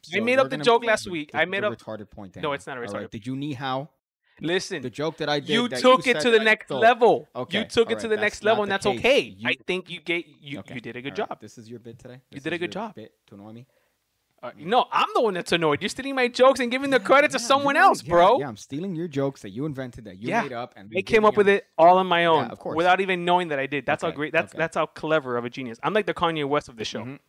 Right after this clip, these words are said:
Speaker 1: Yeah, you're so good that you could look at audio levels on a fucking screen and go, "It looks good.
Speaker 2: Looks good.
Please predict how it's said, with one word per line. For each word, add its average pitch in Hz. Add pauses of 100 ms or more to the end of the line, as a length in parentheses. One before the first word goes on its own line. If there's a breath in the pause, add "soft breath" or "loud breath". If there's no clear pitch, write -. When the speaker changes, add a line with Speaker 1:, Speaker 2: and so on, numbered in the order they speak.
(260)
Speaker 1:
Yeah, 160
you're 120
so 156
good 156
that 123
you 131
could 127
look 139
at 123
audio 160
levels 104
on 117
a 113
fucking 127
screen 170
and 123
go, 113
"It -
looks 311
good. 139
Speaker 2:
Looks 123
good. 180